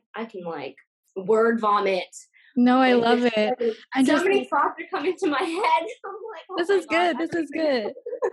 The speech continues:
Speaker 2: Just let it all flow. Um, but I think that's an, um, a really great goal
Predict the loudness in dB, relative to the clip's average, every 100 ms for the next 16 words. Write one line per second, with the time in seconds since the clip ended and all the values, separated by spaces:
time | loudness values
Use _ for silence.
0 | -2 -2 -2 -4 -4 -4 -4 -4 -2 -2
1 | -2 -2 -4 -6 -8 -6 -6 -10 -16 _
2 | -20 -20 -20 -20 _ _ -8 -6 -6 -8
3 | -18 -20 _ _ _ _ _ _ _ -4
4 | -2 0 0 0 -2 -4 -6 -8 -8 -8
5 | -8 -6 -6 -6 -6 -8 -10 -10 -8 -8